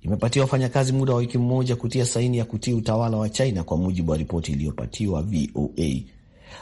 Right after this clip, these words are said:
Wakati Hong Kong ikiendelea kushuhudia taharuki za kisiasa, idara ya kitaifa ya wafanyakazi mwezi uliopita ilitangaza kuwa wafanyakazi wote wa serikali walihitajika kutia saini utiifu kwa serikali kabla ya mwezi huu kumalizika.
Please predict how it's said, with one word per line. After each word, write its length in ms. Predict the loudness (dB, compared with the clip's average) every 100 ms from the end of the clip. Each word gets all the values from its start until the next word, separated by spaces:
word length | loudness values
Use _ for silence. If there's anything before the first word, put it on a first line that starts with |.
| -8
Wakati 300 | 0 2 4
Hong 240 | 2 2
Kong 240 | 2 2 2
ikiendelea 520 | 2 2 2 2 0
kushuhudia 520 | 0 0 0 2 0
taharuki 440 | 2 0 0 0
za 120 | -2 -2
kisiasa, 600 | -2 0 0 2 0 -4 -12 -20 -20 -12
idara 380 | -6 0 2 2
ya 60 | 0
kitaifa 380 | 2 2 2 2
ya 40 |
wafanyakazi 560 | 2 0 0 2 2 2
mwezi 260 | 2 2
uliopita 380 | 2 0 0 0
ilitangaza 500 | 0 2 0 2 0
kuwa 180 | 0 0
wafanyakazi 500 | 2 0 0 0 0
wote 280 | 2 2 0
wa 60 | 0
serikali 560 | 0 -2 0 0 0
walihitajika 600 | 0 0 0 0 0 -2
kutia 300 | -4 0 0
saini 460 | 0 2 2 2 0
utiifu 640 | -4 -2 0 0 -4 -4 -4
kwa 180 | -2 0
serikali 460 | 0 -2 0 -2
kabla 340 | 0 0 2 0
ya 80 |
mwezi 300 | 0 0 0
huu 140 | 0 -2
kumalizika. 760 | -2 0 0 -2 -2 -2 -4